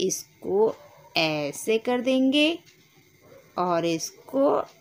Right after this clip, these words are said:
ऐसे कर देंगे और फिर इसको ऐसे मिला देंगे, छोटी सी लाइन खींच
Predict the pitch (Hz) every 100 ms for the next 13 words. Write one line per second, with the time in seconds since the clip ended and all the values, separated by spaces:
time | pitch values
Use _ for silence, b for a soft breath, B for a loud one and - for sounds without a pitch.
0 | _ - 160 143 - - - - 64 -
1 | 117 117 113 - - - - _ - -
2 | - - - - 160 - 160 160 - -
3 | 254 269 403 427 370 226 180 170 147 156
4 | - - - - - _ b b b b
5 | _ - - 170 - 160 - 165 156 139
6 | 92 - 160